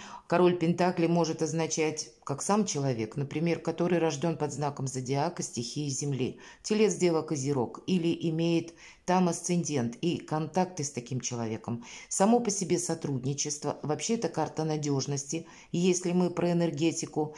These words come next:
Эта карта достаточно статусная, и если мы про удачу и успех, конечно, в июне, как и,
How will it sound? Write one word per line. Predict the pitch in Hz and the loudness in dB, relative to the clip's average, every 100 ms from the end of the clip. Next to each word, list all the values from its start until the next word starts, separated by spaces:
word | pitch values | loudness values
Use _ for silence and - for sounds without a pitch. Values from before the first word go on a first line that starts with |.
| - - | -12 -2
Эта | 175 190 | 0 2
карта | 214 226 226 | 2 2 2
достаточно | 196 202 - 196 185 - 165 | 0 0 0 0 0 -2 -4
статусная, | - 156 127 147 - 175 160 - - - | -2 -2 0 -4 -4 -4 -4 -8 -12 0
и | |
если | 175 156 160 | 2 2 0
мы | 147 143 | 0 0
про | 147 143 | 0 0
удачу | 139 139 135 135 | 0 0 0 -2
и | |
успех, | 135 135 - 160 - | -2 -4 -2 -4 -2
конечно, | 131 120 104 - 104 - - | -4 -2 -4 -6 -10 -12 -12
в | 139 | -2
июне, | 165 135 165 175 175 - - - | 0 2 2 2 0 -10 -20 -2
как | 220 220 | -2 2
и, | 208 202 196 | 4 4 2